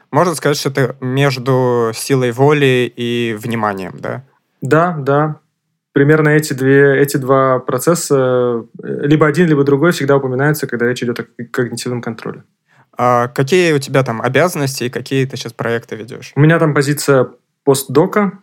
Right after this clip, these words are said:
Speaker 2: На мне лежит проект, в котором мы проверяем то, как когнитивная деятельность, то есть познавательная деятельность, порождает положительные эмоции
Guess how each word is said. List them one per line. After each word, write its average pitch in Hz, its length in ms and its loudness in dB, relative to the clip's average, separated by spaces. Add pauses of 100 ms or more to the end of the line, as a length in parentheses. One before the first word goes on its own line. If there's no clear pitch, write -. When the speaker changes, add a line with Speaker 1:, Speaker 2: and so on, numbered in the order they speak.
(240)
Speaker 2:
На 135 120 2
мне 156 140 6
лежит 143 260 2
проект, 175 440 0
в - 60 -16
котором 151 720 2 (180)
мы 139 160 0
проверяем 139 760 2
то, 160 480 2
как - 680 -4
когнитивная 151 580 2
деятельность, 175 440 2
то 139 60 2
есть 127 80 -2
познавательная 123 580 -2
деятельность, 190 640 0 (380)
порождает 160 540 2
положительные 143 520 0
эмоции 143 440 2